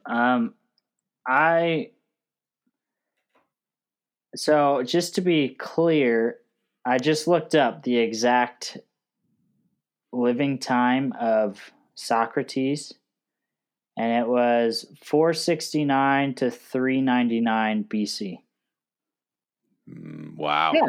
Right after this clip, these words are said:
Speaker 2: Yeah.
Speaker 1: So I was
Speaker 2: Yeah,
Speaker 1: pretty
Speaker 2: you're,
Speaker 1: close.
Speaker 2: you were pretty close.
Speaker 1: Um,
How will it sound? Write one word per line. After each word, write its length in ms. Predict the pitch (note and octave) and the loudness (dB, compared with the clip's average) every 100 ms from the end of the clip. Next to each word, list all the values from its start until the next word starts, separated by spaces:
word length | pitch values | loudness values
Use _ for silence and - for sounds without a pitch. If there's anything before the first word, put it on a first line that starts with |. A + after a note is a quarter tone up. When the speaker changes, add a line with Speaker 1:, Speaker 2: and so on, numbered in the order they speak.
| - | -2
Speaker 2:
Yeah. 260 | D#2+ D#2 D2+ - _ _ _ _ _ | -8 -8 -8 -14 _ _ _ _ _
Speaker 1:
So 380 | - C#3+ C3 - | -2 0 0 -4
I 140 | - A3 | -2 0
was 100 | A#3+ | 2
Speaker 2:
Yeah, 160 | B2+ - | 0 -2
Speaker 1:
pretty 200 | - D#3 | -6 -2
Speaker 2:
you're, 80 | C3 | 0
Speaker 1:
close. 300 | B2 A#2 D#3+ | 2 2 0
Speaker 2:
you 80 | A2 | -4
were 60 | F#2 | -8
pretty 200 | - D#2 | -8 -8
close. 420 | - D#2+ - - _ _ _ _ _ _ _ _ | -6 -6 -6 -20 _ _ _ _ _ _ _ _
Speaker 1:
Um, 480 | C3+ C#3 C#3 C3+ C3 | 0 2 4 0 -4